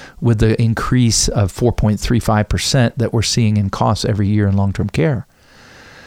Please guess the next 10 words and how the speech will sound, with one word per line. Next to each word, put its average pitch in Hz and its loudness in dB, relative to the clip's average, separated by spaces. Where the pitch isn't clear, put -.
But 127 4
I 131 4
said, 143 2
"You 131 4
know, 127 4
the 113 2
problem 156 2
is 117 2
the 110 0
markets 117 2